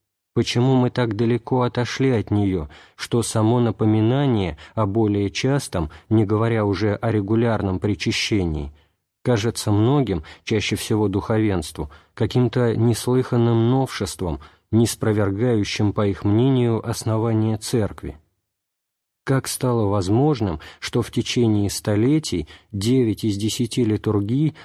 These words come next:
служатся без причастников? Почему этот невероятный факт не вызывает ни удивления, ни содрогания,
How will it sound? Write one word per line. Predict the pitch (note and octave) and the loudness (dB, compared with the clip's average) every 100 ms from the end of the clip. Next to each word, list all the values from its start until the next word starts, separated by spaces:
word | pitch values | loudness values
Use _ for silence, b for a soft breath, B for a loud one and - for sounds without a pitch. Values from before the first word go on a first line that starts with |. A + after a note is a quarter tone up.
| B | B
служатся | - B2 B2 A#2+ - A2 | -2 2 2 0 -2 -2
без | A2+ | -2
причастников? | - B2 A#2 - A2 E2 F2 D#2+ - - _ _ _ _ _ _ _ _ _ _ | -2 -4 -2 0 0 -2 -4 -6 -10 -14 _ _ _ _ _ _ _ _ _ _
Почему | A2+ - B2+ C#3 C#3 | -2 0 2 2 2
этот | A#2 A2+ A2 | 0 -2 2
невероятный | A2+ A2+ A#2 A#2+ B2+ A2 G2+ | 2 2 2 2 0 0 -2
факт | - C#3+ D3 - | 0 -2 0 0
не | A2+ | 2
вызывает | G#2+ G#2 A#2 C3 C3 A#2+ - | 2 2 2 2 2 0 2
ни | A#2 | 2
удивления, | A#2 G#2+ A2+ G#2+ B2 C#3 C3+ G#2+ F#2 | 4 2 0 2 2 2 2 2 2
ни | F#2+ A2+ | 2 0
содрогания, | - A2+ A#2 A#2+ B2 C3+ G#2 E2 C#2 | 0 -2 0 0 0 2 2 0 -6